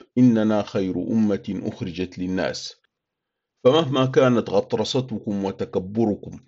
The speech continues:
فإنه سيأتي اليوم الذي تركعون صاغرين أمام خليفة المسلمين حامي حمى الديار، وستكون بإذن الله تعالى خلافة على منهاج النبوة، تعرفكم قيمتكم الحقيقية،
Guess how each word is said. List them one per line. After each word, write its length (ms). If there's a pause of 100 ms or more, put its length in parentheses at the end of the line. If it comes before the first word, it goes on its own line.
(260)
فإنه 460
سيأتي 480
اليوم 440
الذي 340
تركعون 800
صاغرين 640
أمام 500
خليفة 560
المسلمين 800 (260)
حامي 460
حمى 280
الديار، 560 (380)
وستكون 800
بإذن 480
الله 400
تعالى 640 (300)
خلافة 720
على 460
منهاج 480
النبوة، 680 (400)
تعرفكم 840
قيمتكم 800
الحقيقية، 840